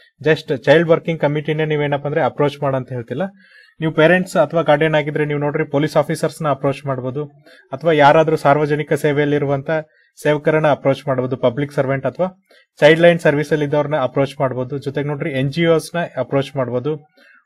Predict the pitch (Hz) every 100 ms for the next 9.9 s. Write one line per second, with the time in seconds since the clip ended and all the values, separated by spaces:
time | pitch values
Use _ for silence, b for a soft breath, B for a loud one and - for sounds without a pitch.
0 | _ 131 147 165 165 165 139 139 151 147
1 | 143 139 151 139 143 139 131 127 139 143
2 | 135 139 - 135 117 123 147 151 b b
3 | b _ 147 170 165 156 151 160 131 123
4 | 151 156 143 151 131 139 120 127 117 123
5 | 131 135 127 147 - 151 135 139 151 135
6 | 139 127 160 143 135 - 135 - _ b
7 | b b b _ 139 139 180 180 - 160
8 | 151 165 147 - 127 143 117 - - _
9 | _ _ _ 143 170 160 156 180